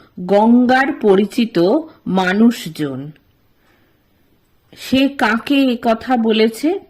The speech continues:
সে গঙ্গাকে এই কথাটি বলেছে। পরের প্রশ্ন, যাকে কথাটি বলা হয়েছে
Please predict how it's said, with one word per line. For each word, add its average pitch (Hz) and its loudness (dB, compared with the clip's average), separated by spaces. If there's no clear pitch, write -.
সে 262 2
গঙ্গাকে 240 4
এই 185 0
কথাটি 180 -2
বলেছে। 147 -4
পরের 247 2
প্রশ্ন, 214 -4
যাকে 202 -2
কথাটি 233 -2
বলা 170 0
হয়েছে 208 -2